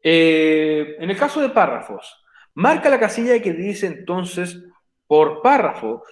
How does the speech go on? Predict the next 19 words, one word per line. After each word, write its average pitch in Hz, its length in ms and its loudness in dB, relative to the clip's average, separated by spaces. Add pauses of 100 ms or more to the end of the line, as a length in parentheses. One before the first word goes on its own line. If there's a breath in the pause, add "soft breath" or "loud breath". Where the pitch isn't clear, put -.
si 208 200 0
quieres 196 300 0
que 208 140 0
la 202 60 4
animación, 185 920 -4 (340)
eh, 139 440 2
en 139 180 0
las 120 160 -2
cajas 151 340 -2
de 135 120 -2
texto 196 540 -4 (540 soft breath)
se 165 300 0
aplique 214 800 0
a 151 180 0
cada 262 260 2
párrafo 240 460 2
de 170 160 -4
forma 170 380 0
individual 165 580 -4